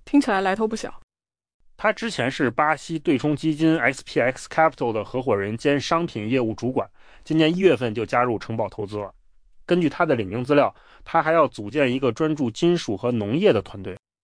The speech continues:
Speaker 1: 难怪城堡投资愿意动这个念头，看来是找对人了。不过他们之前为什么一直不碰工业金属啊？
Speaker 2: 之前他们觉得这个领域机会有限，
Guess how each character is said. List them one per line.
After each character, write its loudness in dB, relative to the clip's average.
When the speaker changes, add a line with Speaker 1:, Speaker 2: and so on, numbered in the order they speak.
Speaker 1:
难 -12
怪 2
城 0
堡 6
投 -4
资 -2
愿 0
意 -4
动 -6
这 -6
个 -6
念 -8
头， -14
看 -4
来 0
是 -2
找 -4
对 -4
人 -8
了。 -10
不 -8
过 4
他 -2
们 -2
之 4
前 0
为 2
什 0
么 0
一 0
直 -4
不 -4
碰 0
工 -2
业 0
金 -2
属 -8
啊？ -16
Speaker 2:
之 0
前 2
他 2
们 4
觉 0
得 4
这 2
个 4
领 2
域 0
机 2
会 4
有 -2
限， 0